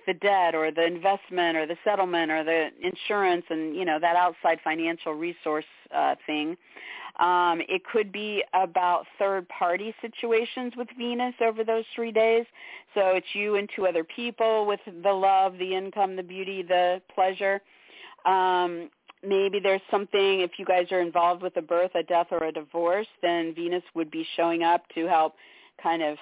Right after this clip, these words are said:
smooth that out or help you, you know, find the love to get through that. Um, and so on Friday, it's about you being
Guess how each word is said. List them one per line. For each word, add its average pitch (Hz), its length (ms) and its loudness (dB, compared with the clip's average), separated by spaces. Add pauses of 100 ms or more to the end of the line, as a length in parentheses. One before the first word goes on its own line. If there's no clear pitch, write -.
(100)
smooth 190 280 -6
that 175 200 2
out 180 340 4
or 160 320 2
help 170 300 0
you, 175 360 -6
you 185 120 -4
know, 170 440 0
find 180 300 0
the 175 60 0
love 175 380 4 (200)
to 160 80 -10
get 170 260 0
through 185 200 -4
that. 185 340 2 (540)
Um, 180 640 4 (100)
and 202 200 2 (120)
so 202 580 4
on 262 320 4 (120)
Friday, 220 800 4 (300)
it's 175 280 -6
about 214 400 0
you 202 260 -8
being 180 300 -2